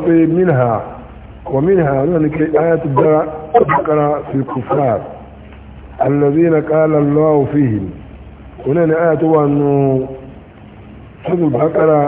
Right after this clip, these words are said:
nípa àwọn kèfèrí. Ọlọ́run bá ń sọ báyìí pé, "وما هم بخارجين من النار." Wọ́n ní kó nuna láíláí, Ọlọ́run má ṣe wọlé rò náà.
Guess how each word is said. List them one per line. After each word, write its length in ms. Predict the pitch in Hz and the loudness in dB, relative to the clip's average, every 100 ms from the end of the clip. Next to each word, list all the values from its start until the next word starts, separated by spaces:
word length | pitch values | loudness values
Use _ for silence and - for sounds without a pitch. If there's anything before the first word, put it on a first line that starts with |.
| 135 | -2
nípa 260 | 151 156 151 | -2 0 2
àwọn 280 | 135 139 135 | 2 0 0
kèfèrí. 520 | - 120 120 120 131 156 160 151 - - - - - - - - - - | -2 -2 0 0 2 2 -2 -8 -16 -20 -20 -20 -20 -20 -20 -20 -20 -6
Ọlọ́run 260 | 151 170 151 | 0 2 2
bá 100 | 151 | 2
ń 100 | 151 | 2
sọ 60 | 135 | 2
báyìí 260 | 165 156 139 | 2 2 2
pé, 200 | 147 156 156 151 156 156 - - - - - - - | 2 4 4 4 4 0 -6 -12 -16 -18 -20 -20 -6
"وما 300 | 127 151 170 175 170 | 0 2 4 2 2
هم 80 | 165 | -2
بخارجين 760 | 151 151 147 143 139 135 147 160 147 | 2 0 2 2 2 2 2 2 2
من 120 | 143 | 2
النار." 500 | 135 123 135 139 104 92 - - - - - - - - - | 2 2 2 0 0 -4 -12 -16 -20 -20 -20 -20 -20 -20 -14
Wọ́n 160 | - 135 | -4 -2
ní 140 | 135 | 0
kó 180 | 143 156 | -2 -2
nuna 240 | 139 135 139 | 0 0 2
láíláí, 420 | 139 139 139 139 139 - | 2 2 2 0 -4 -8
Ọlọ́run 220 | 135 143 | -2 0
má 80 | 143 | 0
ṣe 140 | 139 131 | -2 -2
wọlé 200 | 127 139 | 0 0
rò 120 | 127 117 | 0 0
náà. 200 | 127 | 0